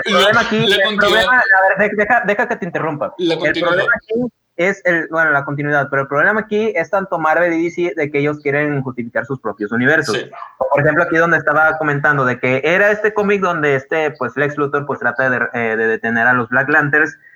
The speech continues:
Speaker 1: se le aparece la, la muerte de, de Sandman. O sea, y, y
Speaker 2: Sí.
Speaker 1: este güey, este, pues,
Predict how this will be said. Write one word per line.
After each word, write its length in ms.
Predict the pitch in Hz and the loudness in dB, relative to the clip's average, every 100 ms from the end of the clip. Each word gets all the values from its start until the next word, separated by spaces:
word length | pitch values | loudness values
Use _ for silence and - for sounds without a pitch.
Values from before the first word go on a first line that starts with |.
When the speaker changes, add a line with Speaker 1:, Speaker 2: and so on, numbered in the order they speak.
| _ _ _ _ | _ _ _ _
Speaker 1:
se 100 | 185 | 0
le 80 | 175 | 2
aparece 560 | - 165 170 - 185 | 2 2 0 0 2
la, 300 | 175 160 151 | 4 4 6
la 140 | 143 151 | 4 2
muerte 440 | 175 180 180 190 | 2 0 0 0
de, 300 | 180 151 135 | 2 2 2
de 120 | 123 123 | 0 0
Sandman. 340 | 294 285 107 | 0 0 -2
O 880 | 92 - _ - - _ _ _ 190 | -4 -14 _ -20 -20 _ _ _ 2
sea, 120 | 175 | 2
y, 100 | 160 | 2
y 80 | 170 | 0
Speaker 2:
Sí. 100 | 170 | 0
Speaker 1:
este 200 | 160 196 | 0 0
güey, 220 | 180 175 | 0 0
este, 240 | 185 - 160 | -2 -2 -4
pues, 560 | 147 131 117 - - | -2 0 -2 -6 -18